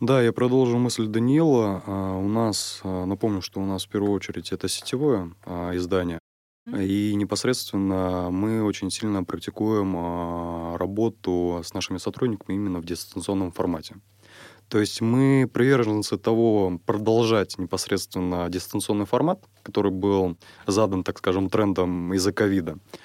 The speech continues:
Speaker 1: Вот, потому что, во-первых, видим в этом, во-первых, необходимость, потому что можно и подключать, так скажем, как раз и инвалидов, как и других, так скажем, а, лиц из других, <clears throat> так скажем, г-, групп. Вот.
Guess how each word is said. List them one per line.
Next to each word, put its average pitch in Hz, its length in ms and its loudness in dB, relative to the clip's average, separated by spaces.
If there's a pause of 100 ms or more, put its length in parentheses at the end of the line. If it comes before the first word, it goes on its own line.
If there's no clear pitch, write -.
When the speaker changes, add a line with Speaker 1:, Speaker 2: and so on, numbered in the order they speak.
(240)
Speaker 1:
Вот, 110 260 4
потому 120 220 2
что, 113 580 4
во-первых, 120 380 2
видим 104 460 2
в 107 60 4
этом, 90 1000 0
во-первых, 95 320 -2
необходимость, 139 760 0 (300)
потому 98 260 0
что 90 640 2 (280)
можно 92 960 2 (100)
и 101 120 0
подключать, 107 520 0
так - 100 -6
скажем, 87 300 -2
как - 140 -8
раз 90 260 2
и 104 80 0
инвалидов, 160 440 2 (640)
как 104 220 -2
и 101 240 6
других, 107 360 0
так 92 140 0
скажем, 92 520 2
а, 85 880 0
лиц 98 380 0
из 92 140 -2
других, 98 380 -2 (160)
<clears throat> 127 180 4
так - 100 0
скажем, 104 420 -2
г-, - 140 -10
групп. 110 340 0 (880)
Вот. 120 300 6